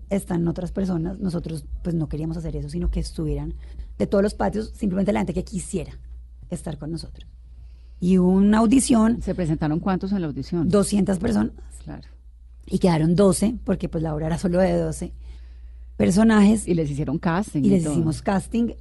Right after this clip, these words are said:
Speaker 1: Em, escogimos a varias, no solo por su talento, sino también con condenas muy altas, porque por,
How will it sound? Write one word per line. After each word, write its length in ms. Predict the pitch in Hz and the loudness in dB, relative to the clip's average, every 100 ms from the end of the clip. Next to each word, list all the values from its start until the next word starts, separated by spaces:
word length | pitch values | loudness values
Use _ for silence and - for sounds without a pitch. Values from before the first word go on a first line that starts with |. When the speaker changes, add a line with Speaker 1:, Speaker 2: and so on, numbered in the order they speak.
| - | 0
Speaker 1:
Em, 500 | 208 190 180 175 165 - - - - - - - - - - - - - | 2 4 2 0 -4 -10 -16 -16 -18 -18 -20 -18 -18 -18 -18 -20 -8 -2
escogimos 560 | 214 - 202 208 196 | -2 2 4 4 4
a 140 | 240 247 | 4 2
varias, 800 | 190 220 208 208 214 214 - - - - - - - - | 4 4 4 6 4 2 -2 -10 -14 -14 -14 -16 -18 2
no 240 | 226 226 226 | 6 6 6
solo 240 | 240 233 | 4 4
por 140 | 254 | 2
su 120 | 233 285 | -2 -2
talento, 720 | 202 190 190 180 170 220 320 - - - - - - - - - - | 2 4 6 4 2 -4 -6 -10 -16 -16 -20 -20 -20 -20 -20 -20 -18
sino 280 | - 226 220 | -2 4 4
también 600 | 220 202 185 202 196 196 - - - - - | 6 4 6 4 4 2 -2 -14 -14 -14 -12
con 200 | - 226 | -2 0
condenas 360 | 214 233 208 185 | 2 2 2 2
muy 240 | 196 208 214 | 2 2 0
altas, 400 | 196 - 214 - | -2 -4 -8 -8
porque 360 | 196 180 190 | -10 -8 -6
por, 240 | - 185 | -4 -6